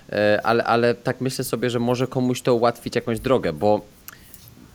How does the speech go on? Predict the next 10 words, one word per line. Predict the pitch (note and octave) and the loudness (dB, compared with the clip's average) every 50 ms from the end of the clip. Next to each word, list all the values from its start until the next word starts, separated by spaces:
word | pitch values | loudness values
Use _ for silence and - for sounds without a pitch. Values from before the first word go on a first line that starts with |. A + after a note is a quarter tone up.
| - - - - - - - - - - - | -20 -16 -16 -16 -16 -18 -20 -20 -20 -16 -8
możesz | G2+ B2+ C3+ F3 G3 C#4 D4+ - | -2 2 2 2 2 0 0 0
mi | C#4 F3+ | -2 0
powiedzieć | F3+ D#3+ E3+ D3+ D3 C3+ D3+ | 0 -2 -2 -2 -2 -4 -4
o | - | -2
początkach, | - B2+ - - C3 C#3 D3 C#3 - - B2+ A#2+ A#2 - - - | -2 -4 -2 2 2 2 2 2 2 4 4 4 4 2 -2 -2
e, | A#2+ A2+ A2 A2 G#2+ G#2+ G#2 G#2 G#2 G#2 G#2 G2+ - - | 2 2 4 4 4 4 4 4 2 2 0 -2 -4 -8
w | F2 F#2+ G2 A2 | -12 -8 0 0
ogóle | A#2+ A2+ A2+ B2 A#2+ A#2 A2 | 0 2 2 2 4 4 2
twojego | - - - - - A#2+ A2+ A2+ A2 G2+ A#2+ | 0 -2 -12 -4 0 2 2 2 2 2 0
zainteresowania | G#2+ B2 A2+ A2+ A2+ G#2+ - A#2 A2+ G#2+ - - A#2 G#2+ F#2+ G#2 A2+ A2+ A#2 A2+ A2 G#2 G2+ G2+ G#2 | 0 2 0 0 0 0 0 0 0 0 -2 -2 -4 -4 0 2 2 2 2 2 2 2 2 2 0